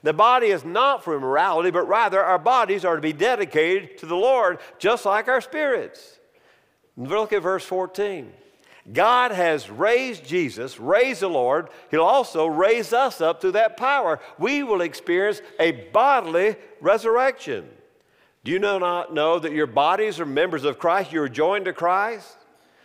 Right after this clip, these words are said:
Shall I then take away the members of Christ and make them members of a harlot? Shall it never be?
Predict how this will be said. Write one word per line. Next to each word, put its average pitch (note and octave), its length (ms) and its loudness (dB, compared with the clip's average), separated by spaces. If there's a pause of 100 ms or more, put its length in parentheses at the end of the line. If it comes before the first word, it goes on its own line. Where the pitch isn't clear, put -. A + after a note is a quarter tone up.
(160)
Shall F3 220 2
I E3 40 4
then G#3 280 0
take G3+ 340 2 (260)
away D#3+ 220 2
the D3 100 -2
members F3 460 0
of B2 140 -4
Christ F3 440 0
and C3+ 80 -6
make E3 220 -2
them D3+ 160 -2
members D#3+ 320 -2
of B2+ 100 -2
a A2+ 80 0
harlot? G#3 460 -2
Shall E3+ 240 0
it - 100 -6
never B3 300 -2
be? F2 400 -8